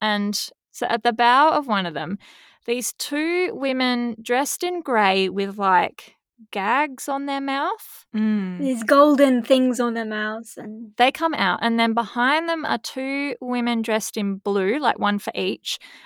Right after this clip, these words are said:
Speaker 1: They've got the face paint.
Speaker 3: They face paint
Speaker 1: And
Speaker 3: ones.
Speaker 1: those women in blue do, like,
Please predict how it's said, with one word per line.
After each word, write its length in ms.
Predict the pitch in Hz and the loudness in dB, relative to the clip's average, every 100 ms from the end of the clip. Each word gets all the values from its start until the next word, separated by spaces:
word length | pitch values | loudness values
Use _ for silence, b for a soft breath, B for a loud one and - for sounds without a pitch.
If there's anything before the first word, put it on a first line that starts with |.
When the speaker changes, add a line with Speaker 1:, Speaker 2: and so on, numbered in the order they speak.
| _ | _
Speaker 1:
They've 220 | 240 277 | 4 4
got 140 | 277 - | 2 -4
the 80 | |
face 320 | 226 190 185 - | -2 -2 -2 -6
paint. 320 | 190 185 269 | -8 -6 -6
Speaker 3:
They 160 | 254 | -8
face 260 | 220 - 214 | -8 -8 -10
paint 220 | - 233 247 | -12 -6 0
Speaker 1:
And 160 | 247 | 2
Speaker 3:
ones. 60 | 240 | 4
Speaker 1:
those 420 | 247 247 285 - | 4 4 2 -2
women 300 | 262 269 269 | -2 0 2
in 160 | 262 240 | 2 0
blue 540 | 220 220 220 214 208 - _ _ | 2 4 4 4 2 -2 _ _
do, 240 | 214 214 208 | -2 2 4
like, 320 | 208 190 - | 6 4 2